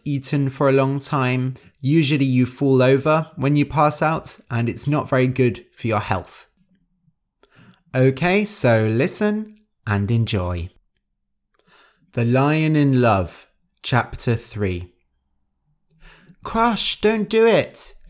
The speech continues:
You'll regret it," Gentle cried. "What are you talking about?" said Crush.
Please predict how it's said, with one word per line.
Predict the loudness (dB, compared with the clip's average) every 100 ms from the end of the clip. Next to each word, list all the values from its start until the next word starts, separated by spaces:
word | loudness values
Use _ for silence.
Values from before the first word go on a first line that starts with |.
| -20 0
You'll | 4 4
regret | 2 2 2 2 2
it," | 0 0 -10 -20 _ _
Gentle | -2 -2 -2 -6
cried. | -2 -2 -2 -4 -10 -20 _ _ _ _ _ -20 -20 -20 -6
"What | 4 4 4
are |
you | 0 -2
talking | -2 -2 0 0 -2 -4
about?" | -4 -4 -6 -14 -20 _ _ _
said | -6 -6 -6
Crush. | -6 -6 -4 -10